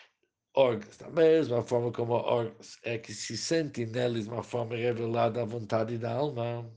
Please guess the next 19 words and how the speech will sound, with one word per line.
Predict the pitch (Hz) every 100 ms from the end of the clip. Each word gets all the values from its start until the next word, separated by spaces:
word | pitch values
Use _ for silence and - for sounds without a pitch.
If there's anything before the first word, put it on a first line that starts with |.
| _ _ _ _ - - -
Eles | 165 147
são | 147
totalmente | 143 165 151 110 113 123 120
anulados | 123 120 120 117 117 - -
para | 120
a | 113
vontade | 120 107 120 117 117
do | 120
nefesh, | 110 151 165 120
a | 117
vontade | 110 123 117
da | 117
alma, | 135 147 120 117
de |
tal | 165 151
forma | 151 - 120 110 -
que | - 123
o | 113
corpo | 110 127 113 -